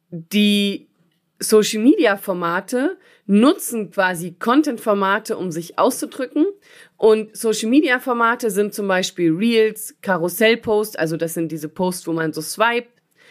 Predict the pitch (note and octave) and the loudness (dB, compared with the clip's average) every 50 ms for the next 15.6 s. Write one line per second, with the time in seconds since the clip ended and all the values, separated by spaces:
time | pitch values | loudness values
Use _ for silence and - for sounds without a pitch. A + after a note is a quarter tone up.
0 | - - _ - - - - B3+ A#3+ A#3 A3 A#3+ A#3 A#3 A#3 A3 - - _ _ | -20 -20 _ -18 -12 -2 2 2 2 2 2 0 -4 -4 -6 -8 -10 -14 _ _
1 | _ _ _ _ _ _ _ _ _ - A3 A3+ A#3 G#3+ G#3 G3 F3+ - - F3+ | _ _ _ _ _ _ _ _ _ 4 6 6 6 6 4 4 2 2 2 0
2 | F3+ F#3 F#3 F3+ - - - _ _ - - F#3 F3 E3 E3 E3+ E3+ F3 - F#3 | 0 0 -2 -4 -6 -10 -20 _ _ -4 0 0 2 2 2 0 -2 -4 -4 -4
3 | E3 - - D#3+ E3+ E3 E3 D#3+ D#3 - - _ _ _ _ _ _ - - E3+ | -4 -4 -4 -2 -2 0 0 0 -2 -4 -8 _ _ _ _ _ _ -14 -10 -10
4 | E3 E3 - C#4+ B3+ A#3 - D4 A3 A3 - A3 G#3 G3 G3 F#3+ F#3+ G3 G3 - | -4 0 0 0 2 2 2 0 0 0 0 -2 0 2 2 2 2 0 -2 -4
5 | G3+ G3 E3 E3 E3+ F3 F3 E3+ A3+ B3 A#3 - G#3+ - - - G#3+ F#3+ F#3 F#3 | -6 -6 -6 -4 -6 -4 -4 -2 -4 -4 -4 -6 -8 -6 -2 2 2 2 2 2
6 | F#3 F#3 - - F3 F#3+ F#3 E3+ F3+ - - E3 E3 - F3+ E3+ E3+ - - D#3+ | -2 -6 -8 -4 -2 0 0 0 0 -2 -4 -4 -4 -6 -8 -6 -8 -8 -8 -4
7 | - E3 E3 E3 F3+ G3+ G#3+ G3+ - - D#3 D#3 E3 - D#3+ D#3+ - F#3 - - | -2 0 0 2 0 -2 -2 -4 -8 -8 -6 -6 -4 -4 -4 -4 -6 -8 -8 -8
8 | C3 - - _ - - - - _ _ - G3 F#3+ G3 G#3+ G#3 G3+ - - A#3+ | -12 -18 -20 _ -20 -20 -20 -20 _ _ 0 2 4 4 4 2 2 2 2 2
9 | C4 C4 - A#3 A3 - G#3 F3+ E3 E3 E3+ G3+ C#4+ D4 - D4+ C#4 A3+ F#3+ G3 | 2 2 0 -2 -2 -2 -2 0 2 4 4 2 2 0 -4 -6 -6 -6 -4 -4
10 | G#3 F#3+ F3+ F3 - - - - C4+ C#4 B3 A#3 - E3 G3 G#3 A3+ - G#3+ G3+ | -4 -4 -4 -6 -10 -14 -2 2 4 4 4 4 0 0 -2 -2 -2 0 0 0
11 | G3+ G3+ - G3 F#3 - G3+ G3 G3 G#3 G3 G#3 F#3+ F3+ F3 - G3 F3 E3 E3 | 0 0 -2 -6 -6 -4 -4 -4 -4 -2 2 2 2 2 2 -2 -4 -4 -2 -2
12 | E3 D#3+ D#3+ D#3+ - - F#3 E3+ E3 - D#3 C3+ C#3 C3 B2 B2 - - D#3+ _ | -2 -2 -4 -6 -6 -6 -6 -4 -4 -4 -6 -4 -4 -6 -6 -8 -10 -18 -20 _
13 | _ _ _ _ _ _ _ _ _ _ _ _ _ _ _ _ _ _ _ _ | _ _ _ _ _ _ _ _ _ _ _ _ _ _ _ _ _ _ _ _
14 | _ _ _ - F3 G#3 G#3 G#3+ A3 G#3 E3+ G3+ G#3 G#3+ G#3 G3+ G3 G3 F#3 F#3 | _ _ _ -2 2 2 2 2 0 -2 -4 -2 2 4 4 4 4 2 -2 -4
15 | - - G#3+ F#3+ F#3 F#3 F#3 F3+ F3 E3+ D3+ | -2 0 2 2 2 2 -2 -2 -4 -6 -8